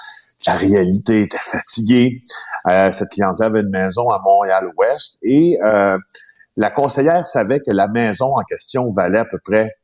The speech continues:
neuf cent mille dollars. Avec son fils, elle aurait fait le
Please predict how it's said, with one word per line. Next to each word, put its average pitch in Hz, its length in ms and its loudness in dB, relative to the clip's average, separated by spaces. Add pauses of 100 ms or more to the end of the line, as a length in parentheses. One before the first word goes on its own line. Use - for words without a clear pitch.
(100)
neuf 101 300 -2
cent 90 260 -2
mille 92 240 -2
dollars. 87 520 0 (400)
Avec 101 280 -2
son 92 200 -2 (100)
fils, 120 260 0
elle 95 80 2
aurait 90 260 2
fait 104 120 0
le 95 60 -4